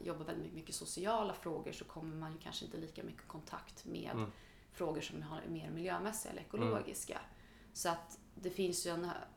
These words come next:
Speaker 1: klimatmedvetenhet, absolut. Och där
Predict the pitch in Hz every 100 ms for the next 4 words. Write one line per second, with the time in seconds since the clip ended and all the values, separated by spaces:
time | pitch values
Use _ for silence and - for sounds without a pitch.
0 | - - - - - - 202 196 180 180
1 | 170 185 - 185 247 - - - 190 -
2 | - 185 208 - - - 170